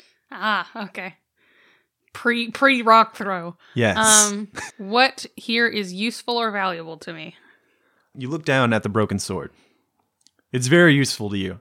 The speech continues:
Speaker 1: Mm-hmm.
Speaker 2: Or it will be later.
Speaker 1: It, it just gives me that vibe. It
Speaker 2: The
Speaker 1: looks important. <laughs>
Speaker 2: You look down at the sword, and it's not made of, uh, particularly us-,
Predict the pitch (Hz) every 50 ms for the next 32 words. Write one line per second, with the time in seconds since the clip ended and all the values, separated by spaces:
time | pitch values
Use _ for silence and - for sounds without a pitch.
0 | _ _ - 226 233 226 262 240 208 185 170 156 _ _ _ _ 123 120 117 123
1 | 123 123 123 110 113 110 104 98 92 - - - - _ _ _ - 214 202 190
2 | 202 196 165 - 202 - - - 208 196 196 180 175 175 190 196 190 185 180 175
3 | 180 185 - 185 180 180 165 160 170 - _ _ _ _ _ _ _ _ _ -
4 | 196 131 139 143 - - - 214 185 175 220 208 190 190 196 185 - 254 208 -
5 | 131 120 117 123 127 156 175 - 143 139 143 135 135 131 127 - 120 110 - -
6 | 120 107 98 90 87 82 - - 98 98 104 107 - 151 151 156 160 - 147 135
7 | 135 131 120 117 110 104 107 110 - 98 107 107 101 101 98 98 95 - - 101
8 | - - - 135 127 - - 117 110 113 107 107 104 104 101 98 98 101 101 98
9 | 101 104 110 110 107 104